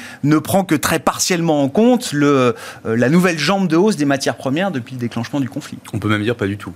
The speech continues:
Speaker 1: Même pas du
Speaker 2: Donc,
Speaker 1: tout.
Speaker 2: euh, en
Speaker 1: Voilà.
Speaker 2: réalité, ça prend pas du tout en, en compte ce qui se passe.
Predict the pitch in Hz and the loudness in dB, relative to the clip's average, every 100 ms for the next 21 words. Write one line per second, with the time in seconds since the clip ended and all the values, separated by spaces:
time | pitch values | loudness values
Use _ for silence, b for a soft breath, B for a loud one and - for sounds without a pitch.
0 | - 151 165 - 131 120 92 98 85 110 | -2 -2 0 -4 -6 -6 -6 -2 0 -2
1 | 87 104 127 120 - 95 107 107 101 107 | -4 -2 -2 -2 -6 -6 -4 -2 -2 -2
2 | 98 92 98 101 131 117 - 98 - 139 | -2 -6 -8 -2 -2 -2 -4 -6 -2 -4
3 | 151 | -4